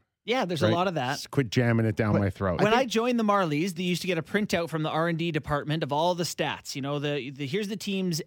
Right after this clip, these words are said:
Speaker 1: eg-, uh, exit success rate on breakouts. And that was my first thing, was like, "All right, is that good? Seventy-four percent good? What's his twenty-eight? What's good?" So, like, they, they started putting in league average or what, you know, and highlighting, shading things green and red 'cause there's so many numbers. Just, I don't know.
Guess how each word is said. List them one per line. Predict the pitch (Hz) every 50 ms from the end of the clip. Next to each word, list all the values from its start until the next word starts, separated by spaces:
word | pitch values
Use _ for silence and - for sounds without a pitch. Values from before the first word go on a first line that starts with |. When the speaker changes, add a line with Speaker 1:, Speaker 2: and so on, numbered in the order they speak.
| _
Speaker 1:
eg-, | 160 180 185 170 - 175
uh, | 156 147 143 139 135 - - - -
exit | 175 196 190 170 156 190 185 147
success | - 165 - - - 175 160 143 -
rate | 170 151 139 139 139
on | 143 139 131
breakouts. | 131 147 143 147 - - 127 113 110 - - - -
And | 151 156 156
that | 156 160 151
was | 156 139
my | 156 165 156
first | 147 180 170 147 -
thing, | - 269 240
was | 175 143 147
like, | 143 131 - _ _ _ _ _ _ _ _ -
"All | 143 170
right, | 165 147 165 175 - _ _ -
is | 143 143
that | 143 151 143
good? | 180 180 151
Seventy-four | - 151 147 151 156 147 156 151
percent | 147 151 151 156 151 139
good? | 160 196 233 - - - _ _ _
What's | - 147 127 -
his | 156 131 -
twenty-eight? | - 165 165 170 170 170 - -
What's | 165 156 156 -
good?" | - 190 147 110 - - - _ _ _
So, | - - 202 196
like, | 190 190 185 147
they, | 151 185 185 190 190 170
they | 160 160 160
started | - - - 208 214 220 208 170
putting | - - 185 175 165 165
in | 165 156
league | 147 156 175 180 175 156 151
average | 156 160 160 160 156 151 165 160 156 156 139 151
or | 143 143
what, | 143 147 151 -
you | 160 156
know, | 139 135 127 123 120 - - _ _ _
and | - 131 127 131 120
highlighting, | 117 - 156 170 180 170 156 151 151 143
shading | 123 - - 180 185 170 165 156 127
things | 160 156 147 131 123
green | - 147 147 165 170 160
and | 151 147
red | 151 160 170 165 -
'cause | - 165 139 131
there's | 151 139 -
so | - 220 233
many | 226 196 175 156
numbers. | 160 214 262 247 165 135 127 120
Just, | 131 120 -
I | - - 113 113 123
don't | 156 175
know. | 143 120 131